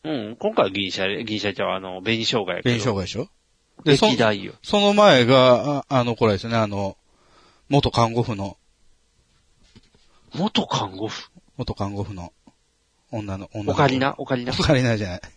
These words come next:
Speaker 1: <laughs> 看護婦やで、確かどっちか。
Speaker 2: <laughs> 両方看護婦の。
Speaker 1: 両方看護婦？
Speaker 2: え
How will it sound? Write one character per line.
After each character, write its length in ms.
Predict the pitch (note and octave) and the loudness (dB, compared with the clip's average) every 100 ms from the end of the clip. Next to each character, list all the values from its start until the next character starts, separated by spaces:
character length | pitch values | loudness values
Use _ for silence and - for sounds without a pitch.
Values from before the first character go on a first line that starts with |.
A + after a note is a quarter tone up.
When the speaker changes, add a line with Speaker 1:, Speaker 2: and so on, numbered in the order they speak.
| _ - | _ -10
Speaker 1:
<laughs> 240 | B2+ C3 - | -10 -8 -2
看 180 | D3 | 2
護 80 | D#3 | 2
婦 100 | D3+ | 4
や 60 | - | 2
で、 80 | G2 | 2
確 300 | - - C#3+ | 2 2 2
か 80 | |
ど 100 | C3+ | 2
っ 40 | A#2+ | 0
ち 120 | - | 0
か。 180 | A2 - - - - | 0 0 -2 -8 -16
Speaker 2:
<laughs> 260 | - - | -14 4
両 180 | F#3 G#3 | 8 10
方 160 | G3+ F#3 | 8 6
看 200 | A#2 A2 | 4 2
護 100 | G#2+ | 0
婦 120 | G2 | -2
の。 120 | E2+ _ _ _ _ _ _ _ - | -10 _ _ _ _ _ _ _ 2
Speaker 1:
両 280 | A#3 C4 | 6 6
方 220 | A3 B3 A#3 | 6 2 0
看 240 | D3+ A2+ | -4 -4
護 80 | A2 | -4
婦？ 240 | - F2+ _ _ _ _ _ _ _ _ _ | -6 -12 _ _ _ _ _ _ _ _ _
Speaker 2:
え 2000 | - A2+ A2 A2+ A2+ A2 A2 A2 A2 A2 A2 A2 A2 A2 G#2+ G#2+ A2 G#2+ G#2+ G2 | 0 4 6 8 8 8 8 8 6 6 6 6 6 6 6 6 4 4 2 0